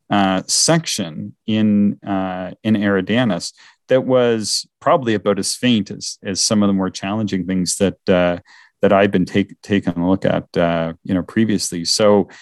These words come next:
I got my five inch, uh, refractor and got out to some really dark sites. And, uh, I was actually made, able to make a observation of, of this section called S H two dash two forty-five,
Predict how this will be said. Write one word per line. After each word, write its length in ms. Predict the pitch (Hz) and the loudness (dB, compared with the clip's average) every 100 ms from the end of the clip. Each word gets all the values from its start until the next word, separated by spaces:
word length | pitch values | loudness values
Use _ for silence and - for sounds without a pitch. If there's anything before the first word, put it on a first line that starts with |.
| - _ - | -20 _ -2
I 260 | 87 85 - - 113 | 0 0 -4 -4 -2
got 140 | 113 107 | 0 0
my 120 | 92 | -2
five 360 | - 98 98 | 0 0 2
inch, 360 | 104 98 - - 110 | 2 0 -2 -8 -8
uh, 220 | 92 87 - | -6 -6 -8
refractor 640 | 85 104 98 98 95 90 | -6 0 0 0 -2 -2
and 220 | 87 113 | -2 -4
got 120 | - 98 | 0 2
out 140 | 90 | 2
to 60 | - | -2
some 180 | 92 | -4
really 220 | 90 92 82 | -4 -4 -2
dark 280 | 87 85 | -4 -4
sites. 560 | - 113 107 95 - - - - _ _ | -2 2 2 0 -4 -8 -14 -20 _ _
And, 380 | 104 98 98 92 | 0 2 2 2
uh, 200 | 92 87 | -2 -2
I 60 | 87 | -4
was 120 | 104 | -2
actually 320 | 127 - 101 | -2 -2 -2
made, 340 | 87 98 101 - - | -2 -2 -2 -4 -8
able 260 | 117 107 101 | -2 2 2
to 160 | - 95 | 0 -4
make 260 | 92 - | -4 -2
a 320 | 87 85 85 - | -2 -2 -6 0
observation 720 | 101 92 85 87 90 - 95 | 2 2 0 -2 -2 -2 -2
of, 120 | 85 - _ | -4 -10 _
of 200 | 98 90 | -2 0
this 180 | 87 80 | -2 -2
section 760 | - - - - 101 - 104 | -2 -4 -2 0 0 -2 -4
called 360 | 101 90 87 - | -2 0 0 0
S 220 | 101 - | -2 0
H 240 | 82 - - | -2 -6 -6
two 280 | - 95 | 0 0
dash 360 | 87 87 87 - | 2 0 -2 -8
two 220 | - 101 | -2 -2
forty-five, 720 | - 92 85 - 98 92 87 | 0 -2 -2 2 2 4 2